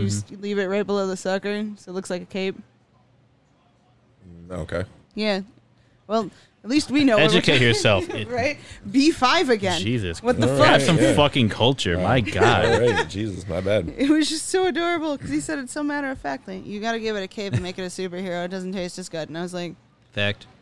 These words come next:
Speaker 2: "All right. Yeah, you right. You right."
Speaker 1: Then it's not super.
Speaker 2: <laughs>
Speaker 1: Duh. Hello.
Speaker 2: Right. I'm like,
Speaker 1: Is this
Speaker 2: "Got it."
Speaker 1: on? <laughs>
Speaker 2: <laughs> And then I look down at the medication she's picking up for him. Methylphenidate. Oh.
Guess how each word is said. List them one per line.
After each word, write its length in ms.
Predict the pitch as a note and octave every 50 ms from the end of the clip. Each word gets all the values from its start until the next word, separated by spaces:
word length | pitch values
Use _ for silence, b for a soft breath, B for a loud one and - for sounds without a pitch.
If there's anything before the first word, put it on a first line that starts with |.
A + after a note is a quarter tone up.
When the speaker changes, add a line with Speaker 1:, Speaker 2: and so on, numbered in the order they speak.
| _ -
Speaker 2:
"All 120 | - F#3 G3
right. 240 | G#3 F#3 F3 E3+ -
Yeah, 340 | - - F#3+ F#3+ F#3 F3 F3
you 280 | F#3 - - A3+ A3
right. 320 | F#3+ E3 E3 F3 F#3+ F#3+ - G3+ _ _ _ _ _ _ _ -
You 160 | F3+ F#3 E3+
right." 260 | D#3 C#3+ D3 D#3 - - _ _ _ _ _ -
Speaker 1:
Then 100 | G#2+ A2+
it's 120 | A#2+ A2
not 160 | - A#2 G#2+ G#2
super. 380 | - C#3+ C#3 - E2+ E2 F2+ - _ - - -
Speaker 2:
<laughs> 380 | B3+ D#4 C4 - - F4+ F4+ D#4+
Speaker 1:
Duh. 280 | - A2+ A#2+ A2+ G2 G2
Hello. 460 | - G2+ G2 A2 A2+ F#2+ F#2 G2 G2 - _ -
Speaker 2:
Right. 320 | A#3+ B3+ A#3 G3+ F3+ - - -
I'm 180 | - G#3 G3+ G3
like, 240 | G3+ G3 G3 -
Speaker 1:
Is 80 | - G#3+
this 100 | G#3+ G#3
Speaker 2:
"Got 40 | G#3
it." 1080 | - A2+ A#2 C3 C#3+ D#3 D3+ C3+ A#3 D4 D4+ - G4 F4+ - D3+ - G4 G4 - - G#4+
Speaker 1:
on? 60 | G4 - - -
<laughs> 80 | - - -
Speaker 2:
<laughs> 160 | - - -
And 200 | B3+ C#4 C4+ C4
then 260 | D4+ D#4 B3+ B3+ A#3+ D4
I 100 | - A#3+
look 240 | A#3+ C4 D4 C#4+ A3+
down 180 | A3+ C4 C4+ C#4
at 60 | C4
the 80 | A#3+ C4
medication 580 | B3+ B3 A#3 B3 A#3 C4 B3 B3 - - B3+
she's 220 | B3 - B3 A#3+ G#3+
picking 300 | - C4+ B3+ G#3+ A#3 G#3+
up 160 | A3 A3+ A3+
for 220 | - - G#3 F#3+ F#3
him. 180 | F3+ F3+ F3+ - _ _ _ _ _ _ _ _ _ _ _ _ _ -
Methylphenidate. 760 | A3 A#3 A#3 - A#3 - C4 A#3+ A3+ G#3+ F#3+ F3+ F3 D#3+ C3 - _ _ _ _ _ _ _ _ _ _ _ _ _ _ _ _ _ _ _ _ _ _ _ _ _ _ _ _ _ -
Oh. 520 | F3+ A3 A#3 A3+ A3 G#3 F#3 E3+ E3 G3